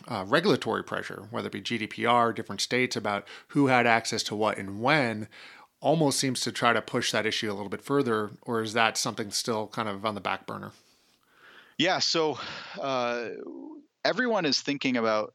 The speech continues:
Speaker 2: G D P R, C C P A, you know, California Protection,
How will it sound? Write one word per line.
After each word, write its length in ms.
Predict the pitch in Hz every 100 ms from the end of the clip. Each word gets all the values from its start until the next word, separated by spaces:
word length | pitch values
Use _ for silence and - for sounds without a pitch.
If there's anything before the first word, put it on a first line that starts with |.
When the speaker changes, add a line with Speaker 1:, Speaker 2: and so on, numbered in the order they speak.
| -
Speaker 2:
G 180 | 113 120
D 80 | 117
P 220 | - 110
R, 400 | 107 110 110 110
C 160 | -
C 180 | 113 113
P 260 | 107 113 104
A, 440 | 101 104 104 101
you 100 | 107
know, 100 | 98
California 540 | 95 104 95 101 98 98
Protection, 580 | - - 92 - 95